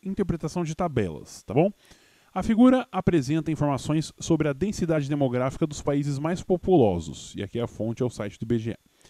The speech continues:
E aqui a gente tem que julgar os itens, tá bom? Então, olha só. Item A. Bangladesh é o país com o maior número de habitantes. Então, eu venho aqui na coluna da população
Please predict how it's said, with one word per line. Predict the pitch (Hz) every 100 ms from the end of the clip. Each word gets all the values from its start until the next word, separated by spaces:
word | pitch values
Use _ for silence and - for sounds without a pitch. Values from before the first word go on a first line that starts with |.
| _ _ _ _ _ _ _ -
E | 208
aqui | 220
a | 220
gente | 233 -
tem | 240
que | 226 202
julgar | 240 185 175 196
os | 170
itens, | 170 - 87 -
tá |
bom? | 104 190 226 _ _ _ -
Então, | 220
olha | 247
só. | 233 147 95 _ -
Item | 208 - 220
A. | 139 113
Bangladesh | 123 185 269 220 139 147 190 -
é | 196
o |
país | - 156 180 175
com | - 175
o |
maior | 165 156 202
número | 190 180
de | 165
habitantes. | 190 - 107 90 135
Então, | 170 196
eu |
venho | 156 151
aqui | 147 90 - _ _ -
na | 120
coluna | 131 135 127 117
da | 110
população | _ 208 196 165 165 143 - 135 120 196